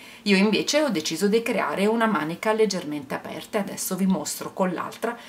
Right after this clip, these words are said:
come si procede per realizzarla. Riprendo il filo e realizzo un'asola con l'uncinetto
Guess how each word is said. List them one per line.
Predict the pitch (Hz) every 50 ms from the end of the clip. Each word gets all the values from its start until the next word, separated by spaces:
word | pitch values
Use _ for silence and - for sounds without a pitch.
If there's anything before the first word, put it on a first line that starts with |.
| - - - -
come | - 294 294 294 294
si | 277 - 165
procede | - 247 247 - - 160 147 180 226
per | 226 - 190 -
realizzarla. | 160 156 151 147 151 - - - - - - - 165 170 175 - - - - - - - - - -
Riprendo | - 240 233 - 214 180 160 156 151 135 151 143 135
il | 143 170 170 170 156
filo | 156 - - - - 185 156 143 135 - 147 143
e | - 160
realizzo | - 165 160 165 165 170 147 135 - 143 151 147 - -
un'asola | 175 170 170 151 139 139 - 151 143 139 139
con | - - 160 165
l'uncinetto | 151 156 165 165 - - 165 165 147 139 - - - 240 254 262 -